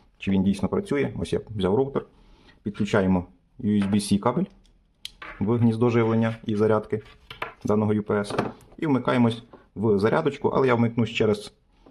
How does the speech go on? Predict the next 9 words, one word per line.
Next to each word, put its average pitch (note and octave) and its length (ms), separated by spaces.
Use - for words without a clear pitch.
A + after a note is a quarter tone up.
F - 120
N A#2 100
B G#2+ 100
п'ятдесят A2 400
вісім D#3 280
для B2 100
того, B2 180
щоб A#2 180
моніторити A2 560